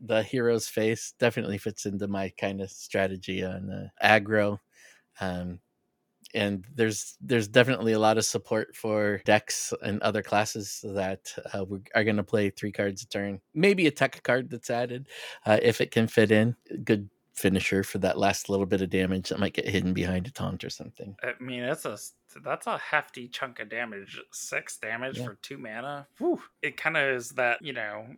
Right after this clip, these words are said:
Speaker 2: proverbial horse, <laughs> as it were,
Speaker 1: <laughs>
Speaker 2: uh, that forces the cart to slow down, you know? You c-, hey, you gotta, you can only play two cards. You don't wanna take that six damage right away. And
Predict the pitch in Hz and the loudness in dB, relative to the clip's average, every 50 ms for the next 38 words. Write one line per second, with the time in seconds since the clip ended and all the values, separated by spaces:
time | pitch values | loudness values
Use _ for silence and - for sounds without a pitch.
0 | _ _ _ _ _ _ _ - 147 123 127 131 131 127 131 127 127 123 120 117 | _ _ _ _ _ _ _ -8 -6 -2 -2 -2 -2 -2 -2 -2 -2 -2 -2 -4
1 | 113 117 120 - _ - - - 151 156 143 135 139 143 - - - - - 156 | -6 -8 -12 -14 _ -20 -6 0 2 4 4 4 2 0 -4 -8 -8 -10 -12 -16
2 | - - 226 180 - - 202 - - - - 180 175 147 156 - - 196 190 175 | -2 0 0 0 2 2 2 2 2 0 -2 -2 -4 -4 -6 -4 -2 0 2 2
3 | 208 254 - - - - - - - - - - - 113 - - - 127 143 139 | 2 2 0 -4 -10 -18 -16 -8 -6 -4 -4 -4 -4 -6 -6 -4 -4 -2 0 0
4 | 127 127 127 127 123 123 120 - - - - - 160 170 160 - 156 156 131 - | 0 -2 0 0 0 0 0 -2 -6 -10 -8 -4 -2 -2 -2 -2 -4 -6 -2 -2
5 | 147 139 - - 156 151 151 - - 135 131 - - 170 170 170 156 160 165 208 | -2 -2 4 6 6 6 6 2 -4 -6 -6 -2 0 2 2 4 6 6 6 6
6 | 233 170 120 113 107 110 113 117 120 127 135 143 156 156 151 143 143 - - 135 | 6 4 0 -2 -4 -4 -2 0 0 0 0 0 -2 -4 -6 -8 -12 -14 -14 -10
7 | 135 139 160 202 190 160 143 131 131 127 131 151 156 135 123 127 - _ _ _ | -4 -2 0 0 0 -2 -4 -4 -4 0 0 2 2 0 -2 -6 -12 _ _ _
8 | _ _ 127 120 127 135 151 160 156 - 175 175 165 - 220 190 - 156 143 139 | _ _ -6 -4 -2 -2 -2 -4 -2 -2 -4 -4 -4 -6 -8 -4 0 2 2 2
9 | 135 131 123 - - - - 135 131 143 147 151 156 151 170 165 - 175 170 - | 2 0 -4 -10 -16 -16 -12 -4 -2 0 0 0 0 -2 -2 -2 -2 -2 -2 -4
10 | - 175 - - 190 202 202 180 151 143 135 135 127 127 127 127 127 123 127 120 | -6 -8 -4 -2 0 0 0 0 -2 0 -2 0 -2 -2 -2 -2 -2 -2 -4 -8
11 | - _ - 139 131 127 120 120 | -8 _ 0 2 2 2 0 -6